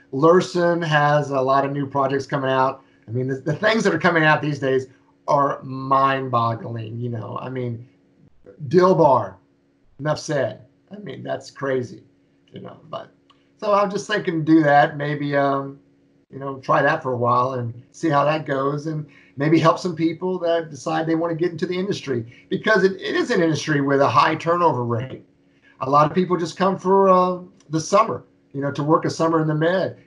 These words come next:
'cause they're in between, uh, university years, or they just wanna take a little vacation where they can work and get paid for it. You know, you can do that. You can do that on a yacht.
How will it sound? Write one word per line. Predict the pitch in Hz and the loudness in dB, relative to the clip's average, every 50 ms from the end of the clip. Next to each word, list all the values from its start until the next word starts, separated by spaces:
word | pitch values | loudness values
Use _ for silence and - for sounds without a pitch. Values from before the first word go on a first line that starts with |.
| _ - | _ -4
'cause | - 147 135 117 | -2 -2 -2 0
they're | 147 143 147 | -2 0 0
in | 156 156 | 0 0
between, | 160 156 - 156 160 160 160 160 160 156 | -2 -2 -2 -2 0 2 2 2 4 4
uh, | 156 151 151 151 151 151 147 147 - - | 4 6 6 6 6 6 4 2 -2 -6
university | 143 135 139 165 175 165 156 180 190 190 - 190 175 | -10 -4 -2 0 2 4 4 4 4 2 0 -2 -2
years, | 151 139 123 113 - - - - - _ _ _ _ _ _ _ _ _ - | -2 -2 -2 -4 -6 -10 -16 -20 -20 _ _ _ _ _ _ _ _ _ -8
or | 135 127 131 131 131 131 127 | -4 0 0 2 2 2 0
they | 131 135 | 0 0
just | 139 160 156 - 160 | 2 0 0 0 2
wanna | 160 165 160 156 | 2 2 2 2
take | 160 170 165 165 | 2 0 0 2
a | 160 | 4
little | 165 165 160 | 4 4 4
vacation | 151 160 160 156 - 156 147 190 190 - 151 139 | 4 2 2 0 0 2 2 2 2 -2 -4 -4
where | 135 139 139 | -2 -2 -2
they | 143 143 | -2 -2
can | 143 156 139 131 | -4 -4 -4 -2
work | 135 139 156 165 - | 0 0 0 0 -2
and | 175 151 | -4 -4
get | 147 165 165 - | -2 -4 -2 -2
paid | 170 170 190 196 - - | -2 -2 -2 -2 -4 -8
for | 135 127 123 127 | -8 -8 -6 -8
it. | - - - _ _ _ _ _ _ _ _ - | -8 -12 -16 _ _ _ _ _ _ _ _ -8
You | 139 143 | -4 0
know, | 143 143 147 160 | 2 4 4 4
you | 160 139 175 185 | 4 4 2 2
can | - 208 190 | 2 4 4
do | 175 220 339 359 | 4 4 4 2
that. | - - - - - - - _ | 2 -2 -4 -8 -14 -20 -18 _
You | 127 147 - | -8 -8 -6
can | - 254 | -6 -2
do | 214 285 392 | -2 0 0
that | - - - - | 2 2 2 2
on | 175 156 139 | 2 2 2
a | 127 | 2
yacht. | 127 123 113 98 101 - | 2 2 0 0 -4 -10